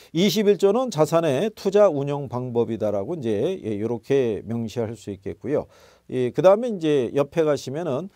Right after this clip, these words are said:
단가로 십사 번에 자산 운영 전문 인력이라고 있어요. 요것도 시험상에서 인용이 두 번 됐어요. <clears throat> 그럼 이거는 왜 두 번이 됐냐면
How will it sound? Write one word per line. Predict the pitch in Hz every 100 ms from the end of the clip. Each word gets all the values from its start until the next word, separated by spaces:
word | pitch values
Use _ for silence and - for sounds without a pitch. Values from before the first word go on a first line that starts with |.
| _ -
단가로 | 139 156 165 156
십사 | 139 147 - 131
번에 | 117 160 110 _ _
자산 | - 139 180 202
운영 | 180 180 180 156
전문 | 127 139 143
인력이라고 | 120 113 110 107 95 85
있어요. | 85 110 92 175 214 _ _ _ 147
요것도 | 190 220 277
시험상에서 | 262 - 233 208 185 170 170 156 202
인용이 | - 135 151 160
두 | - 139
번 | 139
됐어요. | 110 95 95 62 - _ _ _ -
<clears throat> | - 240 139 _ _ _
그럼 | - 247
이거는 | 175 190 226
왜 | 170 165
두 | 165
번이 | 147 151 135
됐냐면 | 123 113 139 180 85